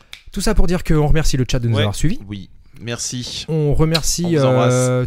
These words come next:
Speaker 1: tous ceux qui se sont abonnés. Abonnez-vous à la page, on en a besoin.
Speaker 2: Oui.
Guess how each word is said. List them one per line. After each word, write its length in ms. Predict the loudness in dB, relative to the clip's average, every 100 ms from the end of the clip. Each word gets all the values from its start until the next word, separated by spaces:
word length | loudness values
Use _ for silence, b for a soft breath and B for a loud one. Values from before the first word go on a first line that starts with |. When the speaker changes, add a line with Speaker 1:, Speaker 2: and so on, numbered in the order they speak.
| 0
Speaker 1:
tous 100 | 0
ceux 140 | 0
qui 160 | 0 -2
se 100 | -2
sont 140 | 0
abonnés. 260 | 0 0 0
Abonnez-vous 380 | 0 0 0 0
à 40 |
la 80 | 0
page, 200 | 0 0
on 60 | -2
en 80 |
a 80 | -2
besoin. 420 | -2 -2 0 -2 -4 -12
Speaker 2:
Oui. 160 | -12